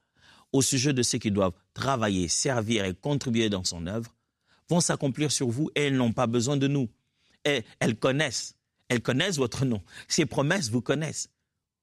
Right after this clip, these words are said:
Vous savez, quand vous allez s'aimer à terre, même si, je disais à quelqu'un,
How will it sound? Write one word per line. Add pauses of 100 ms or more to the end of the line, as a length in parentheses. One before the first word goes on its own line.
(160)
Vous
savez,
quand
vous
allez (120)
s'aimer
à
terre, (1300)
même
si, (320)
je
disais
à
quelqu'un,